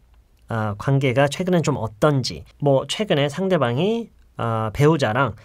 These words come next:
뭐 많이 좀 다퉈서 좀 사이가 좀 많이 안 좋은 상태였어요. 그런 상황에서 "요즘은 좀 어때? 요즘은 좀 관계 어때?"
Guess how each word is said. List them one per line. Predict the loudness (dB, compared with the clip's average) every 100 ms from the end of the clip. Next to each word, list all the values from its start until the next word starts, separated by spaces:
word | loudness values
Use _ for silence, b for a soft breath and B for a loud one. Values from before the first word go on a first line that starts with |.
| b b
뭐 | -4 -2
많이 | 0 0 0
좀 | -2 -4
다퉈서 | -4 -6 -2 0 0 0
좀 | -2
사이가 | -4 0 0 2 0
좀 | 0
많이 | -4 -2 0 0
안 | 0 2
좋은 | 4 4
상태였어요. | 2 -2 -2 -2 -4 -6 -8 -14 B B
그런 | 2 4
상황에서 | 4 2 0
"요즘은 | 0 0 0
좀 | 0 0
어때? | -2 -4 -2 -2 -2 -4
요즘은 | -2 0 0
좀 | -2 -6
관계 | -2 -2 0
어때?" | -2 0 -2